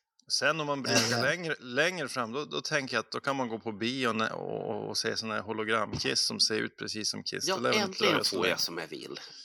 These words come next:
Speaker 2: Ja,
Speaker 1: Det
Speaker 2: det
Speaker 1: tror jag det kommer
Speaker 2: avata-,
Speaker 1: bli.
Speaker 2: avatarerna kan jag ta.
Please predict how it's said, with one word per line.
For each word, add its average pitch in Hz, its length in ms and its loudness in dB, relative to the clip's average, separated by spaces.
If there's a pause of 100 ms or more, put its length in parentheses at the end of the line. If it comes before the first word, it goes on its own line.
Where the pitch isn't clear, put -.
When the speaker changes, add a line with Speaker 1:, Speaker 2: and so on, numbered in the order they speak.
(320)
Speaker 2:
Ja, 165 120 0
Speaker 1:
Det 190 100 8
Speaker 2:
det 196 80 2
Speaker 1:
tror 202 120 6
jag 208 100 8
det - 60 8
kommer 214 140 4
Speaker 2:
avata-, - 220 0
Speaker 1:
bli. - 80 -2
Speaker 2:
avatarerna 220 720 4
kan 180 180 -2
jag 160 100 2
ta. 123 340 0